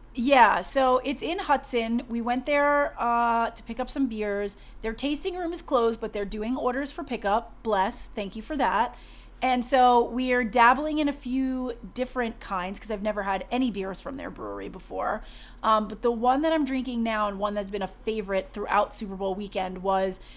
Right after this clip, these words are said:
uh, called Stands to Reason, and it's a dark, smoky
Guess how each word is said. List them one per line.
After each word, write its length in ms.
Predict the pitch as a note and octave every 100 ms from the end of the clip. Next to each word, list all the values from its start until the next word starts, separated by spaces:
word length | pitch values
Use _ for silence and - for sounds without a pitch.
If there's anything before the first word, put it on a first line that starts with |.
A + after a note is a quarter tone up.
| - - -
uh, 240 | G3+ G3 G3
called 340 | - G#3 G3+
Stands 680 | - - C4 A#3+ C#4 D#4+ -
to 160 | F4+
Reason, 640 | D#4+ C#4 C4 G#3 G3+ F#3 A3 -
and 140 | A#3
it's 180 | A3 -
a 60 | G3+
dark, 680 | E3+ - A#3+ A3+ D4 E4 F4+
smoky 1200 | - - - B3 B3 D4+ G4 - C4+ A#3+ A3